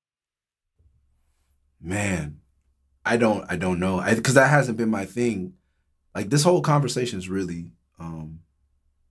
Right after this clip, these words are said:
it's giving me a lot of perspective. Like, you know, I talked about a couple other rappers, and, like, I always try not to be offensive 'cause I'm too old to be fighting anybody or having beef. You know what I mean?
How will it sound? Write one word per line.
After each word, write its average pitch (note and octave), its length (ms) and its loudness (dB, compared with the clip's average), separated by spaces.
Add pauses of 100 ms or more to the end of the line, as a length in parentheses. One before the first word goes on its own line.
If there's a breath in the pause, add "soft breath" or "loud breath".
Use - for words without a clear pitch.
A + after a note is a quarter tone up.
(220)
it's - 120 -20
giving F#2+ 220 -4
me F#2 60 -2
a F#2 40 -2
lot F2 140 -6
of E2 80 -12
perspective. F2+ 560 -8
Like, D#2+ 220 -8 (1300)
you C3 60 4
know, C#3 80 8
I C3+ 40 4
talked C3 260 2
about B2 140 2
a A#2+ 60 -4
couple B2 260 2
other A#2+ 160 4
rappers, A2+ 380 0
and, A2 60 -2
like, G2+ 180 -4
I A2 80 2
always A#2 220 4
try A#2 180 2
not A2+ 220 0
to - 60 -8
be A#2 120 2
offensive A2+ 400 -2
'cause - 80 -6
I'm G#2 120 -2
too A2 220 -2
old A2 220 2
to - 60 -8
be A2 100 2
fighting A2+ 340 2
anybody G#2 420 4
or G2 80 2
having F#2+ 340 0
beef. G#2 420 0
You A2+ 120 6
know A#2+ 120 8
what A#2 60 4
I A#2 40 4
mean? A#2+ 280 2